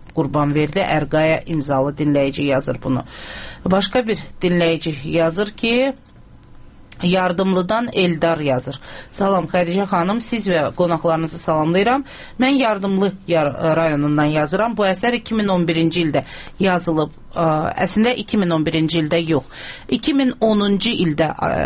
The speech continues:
Əkrəm Əylisli bizim studiyamızda, ə, bizim studiyamızdan bu əsər haqqında danışıb, deyib ki, belə bir əsərim var. Hələ cəmiyyətin onu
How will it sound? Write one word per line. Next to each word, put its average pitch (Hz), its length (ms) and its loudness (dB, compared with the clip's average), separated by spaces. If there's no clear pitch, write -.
Əkrəm 175 320 2
Əylisli 160 360 -2
bizim 170 220 0
studiyamızda, 156 760 0
ə, 180 120 0
bizim 196 240 2
studiyamızdan 180 640 -2
bu 175 80 2
əsər 170 300 0
haqqında 156 640 0
danışıb, 147 500 0
deyib 156 220 -2
ki, 170 100 -2
belə 165 260 2
bir 151 140 0
əsərim 196 380 0
var. 208 180 0
Hələ 202 200 2
cəmiyyətin 170 600 0
onu 165 240 2